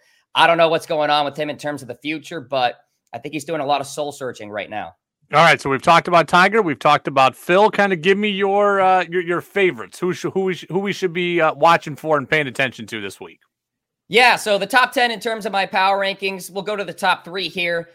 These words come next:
Speaker 1: My projected winner is Daniel Berger. He's at number one. Justin Thomas at number two, and the Irishman Shane Lowry at number three.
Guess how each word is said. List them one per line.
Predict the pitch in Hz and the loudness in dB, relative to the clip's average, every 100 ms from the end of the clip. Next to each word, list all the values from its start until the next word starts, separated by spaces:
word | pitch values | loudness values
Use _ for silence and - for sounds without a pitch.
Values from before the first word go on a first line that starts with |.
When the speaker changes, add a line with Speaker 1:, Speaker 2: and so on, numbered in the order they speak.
| - | -8
Speaker 1:
My | 156 | -8
projected | 185 180 220 220 185 | -6 0 0 0 -4
winner | 185 202 202 | -2 -2 -2
is | 180 | -6
Daniel | 196 180 185 165 | -4 -4 -4 -4
Berger. | 180 185 180 | -2 -2 -2
He's | 180 180 185 | -6 -6 -4
at | 175 | -2
number | 170 165 | -4 -4
one. | 160 165 165 | -2 -2 -2
Justin | 151 180 - 170 | -4 -6 -6 -10
Thomas | 170 165 165 175 | -6 -6 -8 -10
at | 156 | -10
number | 160 147 | -8 -10
two, | 151 175 170 156 | -12 -12 -10 -8
and | 151 | -6
the | 151 | -2
Irishman | 156 165 160 160 143 | -2 -2 -8 -10 -12
Shane | 170 160 147 | -8 -10 -6
Lowry | 151 156 151 151 - | -2 -2 -2 -6 -6
at | 147 - | -6 -6
number | 151 139 139 | -10 -10 -14
three. | 139 175 170 151 | -14 -10 -8 -8